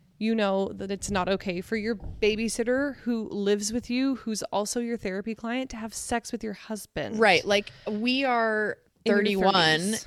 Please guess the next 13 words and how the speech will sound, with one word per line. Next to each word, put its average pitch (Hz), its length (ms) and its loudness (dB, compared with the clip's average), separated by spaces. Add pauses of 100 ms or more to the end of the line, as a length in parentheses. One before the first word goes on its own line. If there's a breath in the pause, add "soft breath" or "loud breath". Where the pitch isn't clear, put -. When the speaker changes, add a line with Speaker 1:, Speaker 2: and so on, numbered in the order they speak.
Speaker 2:
and 180 760 4
Speaker 1:
Yeah. 185 280 -2
Speaker 2:
I 185 220 8
know 185 180 6
that's 170 240 2
wrong. 170 400 0 (160)
So 151 680 4 (460)
Speaker 1:
Yeah. 180 120 -6
Speaker 2:
not 175 220 4
a 147 60 0
good 156 120 0
Speaker 1:
Mm-hmm. 117 80 0
Speaker 2:
argument. 127 360 -4